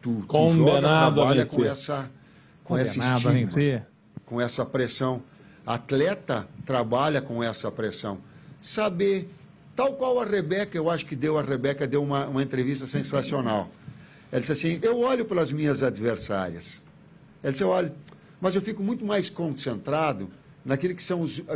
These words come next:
Speaker 1: que é o meu trabalho, aquilo que eu devo fazer, eh, os meus movimentos, e deixar isso à margem, porque ele é uma,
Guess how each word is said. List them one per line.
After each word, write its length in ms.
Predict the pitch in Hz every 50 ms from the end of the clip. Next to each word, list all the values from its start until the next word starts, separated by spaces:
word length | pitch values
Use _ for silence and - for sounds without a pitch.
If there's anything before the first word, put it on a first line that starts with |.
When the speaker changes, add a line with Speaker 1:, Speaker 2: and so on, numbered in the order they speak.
| 139 -
Speaker 1:
que 80 | 175
é 60 | 170
o 80 | 175 165
meu 280 | 143 135 160 190 202 196
trabalho, 600 | - 147 131 123 107 107 120 120 131 135 131 123
aquilo 200 | - 127 123 117
que 100 | - 127
eu 80 | 113
devo 380 | 92 87 104 147 175 175 156 147
fazer, 640 | - - 120 113 107 - 95 104 117 127 139 139 139 - - - - - - - -
eh, 320 | - 107 107 107 107 110 107 - 123
os 160 | 117 107 107
meus 340 | 131 139 175 208 220 - 139
movimentos, 1080 | 147 147 147 147 120 104 120 113 110 117 127 139 147 147 143 - 165 131 - - - - - - - - - - - -
e 120 | - 233 220
deixar 360 | 254 226 - - 220 226 220
isso 360 | 214 220 214 - - 208 196 - - - -
à 100 | 190 190
margem, 480 | 180 180 180 185 180 156 - - 117
porque 300 | - - 139 135 139 156
ele 180 | 160 160 156 151
é 160 | 151 156 156
uma, 540 | 156 156 156 156 151 147 143 131 120 104